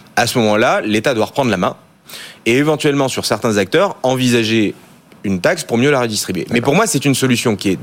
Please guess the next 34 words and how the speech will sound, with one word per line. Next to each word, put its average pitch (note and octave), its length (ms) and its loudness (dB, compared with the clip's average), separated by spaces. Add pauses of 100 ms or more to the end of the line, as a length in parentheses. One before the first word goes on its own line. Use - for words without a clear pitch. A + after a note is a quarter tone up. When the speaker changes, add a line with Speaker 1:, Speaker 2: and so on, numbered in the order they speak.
(100)
Speaker 1:
dégradée G#2 440 2 (440)
Speaker 2:
Mhm. G#2+ 80 -6 (120)
Speaker 1:
et B2 60 0
qui C#3 120 -2
ne B2 100 4
permet D3 260 2
pas C3 140 0
d'atteindre F3 440 0 (260)
forcément C#3 380 0
l'objectif. C#3 400 0
Speaker 2:
Mhm. D#3+ 80 4
Speaker 1:
Je - 20 4
préférerais D#3 640 2
que G#2 100 -4
les G2 200 2
acteurs B2 280 0
dont G2 160 -2
on F#2+ 80 0
parle, F#3+ 340 0 (440)
qui - 100 -14
font A#2 160 -2
des A2+ 80 2
marges A2 200 2
importantes, G#2+ 460 -2 (380)
tout - 80 -4
le A2+ 60 2
monde G#2+ 100 2
le F#2 60 4
reconnaît, F2 320 -2 (460)
puissent E3+ 400 0 (320)
prendre F3 240 2
des D#3+ 100 4
Speaker 2:
Vous, - 20 2
le C#3+ 60 4